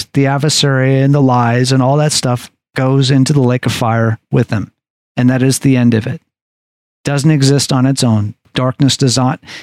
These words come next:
exist on its own. It is only allowed to be there because of the light. And we can argue with why it's allowed to persist for so long,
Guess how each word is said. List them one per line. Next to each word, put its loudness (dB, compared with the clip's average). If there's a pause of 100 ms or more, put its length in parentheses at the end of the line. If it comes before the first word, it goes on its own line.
(160)
exist 0
on 0
its 0
own. 0
It 0
is 2
only 2
allowed 0
to -2
be 2
there 2 (440)
because -2
of -2
the -2
light. -2 (240)
And 0
we 2
can 0
argue 0
with 0
why 0
it's -2
allowed 0
to 0 (200)
persist 0
for -2
so 0
long, 2